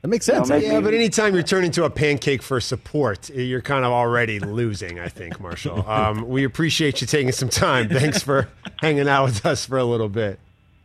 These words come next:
Speaker 2: Thank you, guys. Appreciate it.
Speaker 1: <laughs> Be good,
Speaker 3: Marshall
Speaker 1: buddy.
Speaker 3: Falk, working with more than forty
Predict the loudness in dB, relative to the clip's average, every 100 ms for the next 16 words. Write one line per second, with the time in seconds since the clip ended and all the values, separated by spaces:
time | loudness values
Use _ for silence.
0 | _ _ _ 0 0 4 4 4 0 -2
1 | 0 0 2 2 2 2 4 2 2 0
2 | 0 0 2 2 -2 -8 _ _ -4 -2
3 | 0 -2 -2 0 2 2 0 -2 0 2
4 | 2 2 0